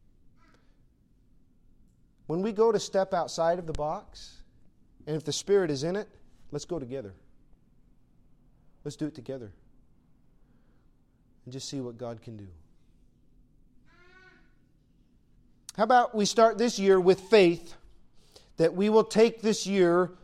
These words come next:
by storm for the Lord? That people will see, people will hear, and people will be saved. Pray for that.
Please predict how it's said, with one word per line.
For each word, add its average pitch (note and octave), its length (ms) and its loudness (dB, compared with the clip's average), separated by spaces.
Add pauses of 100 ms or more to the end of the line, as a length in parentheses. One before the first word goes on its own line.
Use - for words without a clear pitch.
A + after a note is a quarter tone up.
(200)
by F3 200 6
storm D#3+ 640 2 (140)
for F3+ 100 -4
the F3 80 -2
Lord? C3 420 4 (840)
That G3+ 180 4
people A#3+ 340 6
will A3 180 10
see, C#3 680 0 (220)
people A3 320 2
will F#3+ 160 8
hear, F#3 580 4 (200)
and D#3+ 120 -6
people A3 300 6
will G3+ 120 8
be G#3+ 220 2
saved. D#3 600 6 (240)
Pray C#4 260 6
for G#3 160 2
that. F#3 580 2